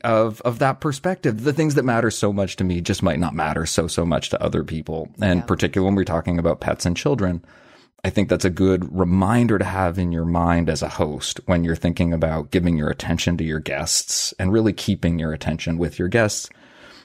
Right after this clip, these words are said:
Speaker 1: to a s-, a normal, natural extent.
Speaker 2: Uh, yes.
Speaker 1: Obviously, your
Speaker 2: <laughs>
Speaker 1: kids and your pets matter, and they're part of your life also, but the idea of really trying to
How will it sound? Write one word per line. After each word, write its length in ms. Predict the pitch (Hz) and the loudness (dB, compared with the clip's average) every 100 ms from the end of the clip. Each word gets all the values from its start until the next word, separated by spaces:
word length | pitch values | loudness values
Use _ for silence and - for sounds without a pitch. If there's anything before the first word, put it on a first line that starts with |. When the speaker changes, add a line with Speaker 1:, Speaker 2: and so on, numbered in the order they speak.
| _ | _
Speaker 1:
to 220 | - 220 | 0 4
a 60 | 185 | 4
s-, 420 | 165 - - - _ _ - | 2 -4 -8 -14 _ _ 0
a 60 | |
normal, 500 | 135 127 127 123 113 | 2 4 4 4 4
natural 800 | 104 95 98 - 92 90 90 - - | 4 2 2 2 2 2 -2 -6 -12
extent. 680 | - - - 80 78 - 190 180 | -6 -6 -2 -4 -4 -12 -12 -6
Speaker 2:
Uh, 40 | 208 | -2
yes. 60 | |
Speaker 1:
Obviously, 560 | 92 92 95 87 104 92 | 0 0 0 0 2 2
your 200 | 95 95 - | 0 -2 -2
Speaker 2:
<laughs> 0 | |
Speaker 1:
kids 340 | - 104 95 | 0 0 0
and 100 | 95 | 0
your 120 | 92 | 0
pets 280 | 92 110 92 | -2 -2 0
matter, 360 | 120 165 147 85 | 0 2 2 0
and 80 | 87 | -2
they're 80 | |
part 180 | 85 90 | 0 0
of 60 | 87 | 0
your 100 | 85 | 0
life 220 | 82 80 | 0 2
also, 340 | 110 101 90 | 0 0 -2
but 280 | 85 92 80 - - - - - | 0 0 0 -6 -20 -20 -20 -8
the 220 | 113 110 | 0 2
idea 240 | 95 101 | 2 2
of 80 | 90 | 2
really 240 | 92 92 87 | 2 0 -2
trying 220 | - 98 | -4 -2
to 300 | 92 87 78 | 0 0 -2